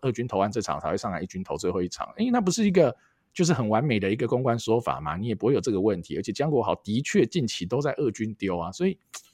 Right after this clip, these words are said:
我实在不懂啦，我真的是不太懂这个富邦的发言的逻辑，但我很确定，哦，这样的发言方式一定有流量，一定有话题，所以 respect。阿月，你怎么看呢？富邦？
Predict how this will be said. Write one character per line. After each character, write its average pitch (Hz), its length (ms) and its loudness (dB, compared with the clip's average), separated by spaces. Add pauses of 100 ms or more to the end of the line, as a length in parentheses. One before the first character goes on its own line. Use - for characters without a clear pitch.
(380)
我 117 120 6
实 131 100 2
在 139 80 2
不 143 80 0
懂 87 260 -2
啦， 69 120 -2
我 78 120 -2
真 135 160 4
的 160 80 4
是 110 100 0
不 123 80 -6
太 120 140 2
懂 78 160 -2
这 92 140 0
个 82 300 -2
富 202 240 0
邦 131 180 0
的 120 100 2
发 123 300 0
言 101 200 -4
的 85 120 -2
逻 90 260 -2
辑， 78 220 -12
但 110 160 -2
我 123 100 8
很 139 240 2
确 180 240 4
定， 113 300 2
哦， - 160 -6
这 - 80 -4
样 123 100 0
的 101 80 -2
发 117 240 0
言 92 160 -2
方 87 240 -6
式 85 240 -10
一 135 60 -4
定 175 140 2
有 101 120 2
流 87 220 -2
量， 107 240 0 (100)
一 131 120 -2
定 180 100 2
有 82 160 -2
话 104 220 0
题， - 280 -18 (140)
所 80 160 -4
以 80 220 -2
respect。 113 640 0 (580)
阿 151 100 6
月， 180 240 8
你 113 60 -6
怎 117 80 4
么 120 60 0
看 127 120 4
呢？ 117 120 2
富 - 160 -2
邦？ 98 200 4